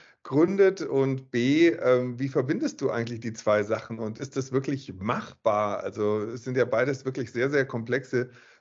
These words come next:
Bereiche und du bist ja auch nur <laughs> eine Person, sage ich jetzt mal.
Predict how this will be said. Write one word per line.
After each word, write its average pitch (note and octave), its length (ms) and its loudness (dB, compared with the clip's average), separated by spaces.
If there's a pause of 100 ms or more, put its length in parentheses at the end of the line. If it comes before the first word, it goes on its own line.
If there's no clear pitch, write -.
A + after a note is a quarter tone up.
Bereiche C3+ 560 4
und C3 140 -6
du B2+ 80 -8
bist C#3 160 -12
ja A2+ 120 0
auch C3 160 -4
nur A#2+ 340 -2
<laughs> - 100 -6
eine E3 240 2
Person, C#3+ 720 4
sage C3 180 2
ich C#3 140 -6
jetzt A#2+ 240 -4
mal. B2+ 360 -2